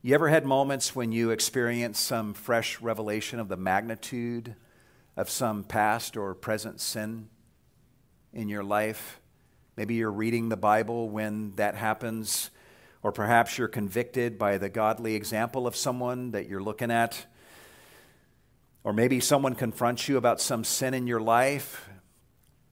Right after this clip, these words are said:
or perhaps you're reminded of how your sin has negatively impacted someone that you love.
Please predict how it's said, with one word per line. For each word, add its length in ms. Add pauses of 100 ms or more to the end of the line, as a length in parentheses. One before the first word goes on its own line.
(260)
or 100
perhaps 880 (480)
you're 240
reminded 600
of 160
how 240
your 200
sin 460
has 420
negatively 640
impacted 960
someone 380
that 180
you 120
love. 680